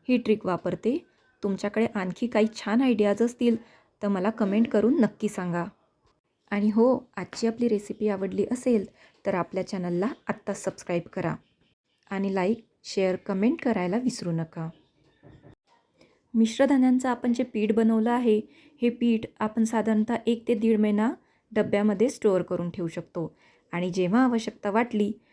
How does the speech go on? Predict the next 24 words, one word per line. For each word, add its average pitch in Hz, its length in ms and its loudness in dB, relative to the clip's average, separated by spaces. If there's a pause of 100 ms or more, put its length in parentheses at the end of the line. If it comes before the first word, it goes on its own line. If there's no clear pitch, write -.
(280)
तेव्हा 208 360 0 (1300)
मस्त 208 360 -4
गरमागरम 208 760 0
खमंग 226 360 2
आणि 214 280 0
खुसखुशीत 214 580 -4 (500)
असे 202 200 -2
डोसे 185 360 2
बनवून 202 340 2 (320)
खाऊ 185 200 0
शकतो. - 560 -8 (640)
तुम्ही 185 160 -6
बघू 185 260 -2
शकताय 214 440 0
आपले 220 240 0
डोसे 190 340 -2
किती - 420 -4 (100)
छान 220 220 4
झाले. 214 320 2 (680)
यालाच 202 320 0
आपण 226 220 2
येळणी 214 460 6
असंही 214 380 0
म्हणतो. 226 520 2